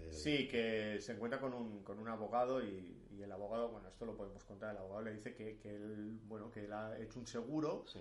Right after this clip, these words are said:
Speaker 2: para el día que se
Speaker 3: Sí.
Speaker 2: muera, eh, pues que su familia no se tenga de qué preocupar de nada, ¿no?
Speaker 3: Exactamente.
Speaker 2: Porque estará todo pagado
Speaker 3: La
Speaker 2: y él,
Speaker 3: burocra-,
Speaker 2: y
Speaker 3: la
Speaker 2: él
Speaker 3: burocracia
Speaker 2: descan-,
Speaker 3: de la muerte,
Speaker 2: la
Speaker 3: que es lo
Speaker 2: burocracia
Speaker 3: que
Speaker 2: de la
Speaker 3: dice.
Speaker 2: muerte, sí. Y él descansará, eh, pues, pues tranquilo, ¿no? Porque su familia
Speaker 3: Y
Speaker 2: no,
Speaker 3: estará
Speaker 2: no,
Speaker 3: todo
Speaker 2: no
Speaker 3: controlado,
Speaker 2: sufrirá,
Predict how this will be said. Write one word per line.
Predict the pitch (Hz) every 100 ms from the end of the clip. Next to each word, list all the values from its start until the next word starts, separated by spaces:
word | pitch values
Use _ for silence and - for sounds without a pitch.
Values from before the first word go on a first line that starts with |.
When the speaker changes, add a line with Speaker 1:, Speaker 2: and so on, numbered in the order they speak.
| -
Speaker 2:
para | 107 101
el |
día | 107 107
que | 107
se | 113
Speaker 3:
Sí. |
Speaker 2:
muera, | 113 120 127 151 - - - - -
eh, | 104 98 95 92 92 -
pues | 101 -
que | 104
su | 95 104
familia | 104 110 117
no | 123
se | 117
tenga | 113 113 127
de | 110
qué | 107
preocupar | 107 98 107 107
de | 113
nada, | 117 117
¿no? |
Speaker 3:
Exactamente. | 127 131 185
Speaker 2:
Porque | 117 104 107
estará | 110 104 107
todo | 117 110
pagado | 117 113 131 139 185
Speaker 3:
La | 113
Speaker 2:
y |
él, | 120
Speaker 3:
burocra-, | 127 113
Speaker 2:
y |
Speaker 3:
la |
Speaker 2:
él | 117
Speaker 3:
burocracia | 117 120 127 117
Speaker 2:
descan-, | 123
Speaker 3:
de |
la | 113
muerte, | 107 110 98
Speaker 2:
la | 107
Speaker 3:
que |
es |
lo | 107 110
Speaker 2:
burocracia | 110 117
Speaker 3:
que | 131
Speaker 2:
de | 123
la |
Speaker 3:
dice. | 107
Speaker 2:
muerte, | 139 131 101
sí. | 120 117 - -
Y | 117
él | 123 131 131 - 107 -
descansará, | 104 98 110 110 101 92 90 90 -
eh, | 98 92 90 87 87 87 -
pues, | 87 - -
pues | 90 87
tranquilo, | 98 95 117 120 151
¿no? | 143
Porque | 151 - 101
su | 104
familia | - 95 101 104 117
Speaker 3:
Y |
Speaker 2:
no, | 117
Speaker 3:
estará | 110 110
Speaker 2:
no, |
Speaker 3:
todo | 117
Speaker 2:
no | 113
Speaker 3:
controlado, | 117
Speaker 2:
sufrirá, | 120 - 117 120